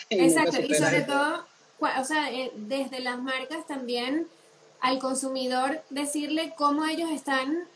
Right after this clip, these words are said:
Speaker 2: eh, apoyando a sus empleados, cómo están afrontando esto, qué, qué plan tienen. O sea, es súper importante también como consumidor entender qué estás haciendo tú con, con todo lo que está pasando, pues, y,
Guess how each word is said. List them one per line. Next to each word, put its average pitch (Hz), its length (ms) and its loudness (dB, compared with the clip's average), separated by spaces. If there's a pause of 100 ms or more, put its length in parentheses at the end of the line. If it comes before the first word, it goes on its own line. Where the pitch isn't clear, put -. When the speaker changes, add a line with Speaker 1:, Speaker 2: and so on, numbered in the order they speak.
(260)
Speaker 2:
eh, 262 100 -2 (140)
apoyando 240 600 0
a 277 160 -2
sus 269 140 -8
empleados, 285 560 -2
cómo 254 200 -6
están 269 200 -6
afrontando 254 560 -4
esto, 285 440 -4
qué, 254 340 -6
qué 277 180 -4
plan 294 360 -4
tienen. 285 420 -4
O 247 60 -8
sea, 277 140 -10
es 277 80 -2
súper 311 260 -6
importante 247 420 -4
también 269 380 -2
como 220 240 -6
consumidor 226 600 -2
entender 269 520 -4 (380)
qué 269 160 2
estás 302 220 2
haciendo 302 480 0
tú 349 300 2 (920)
con, 269 380 4
con 262 260 2
todo 262 260 4
lo 320 100 0
que 277 60 -4
está 226 240 -2
pasando, 247 480 0
pues, 226 160 0
y, 226 120 0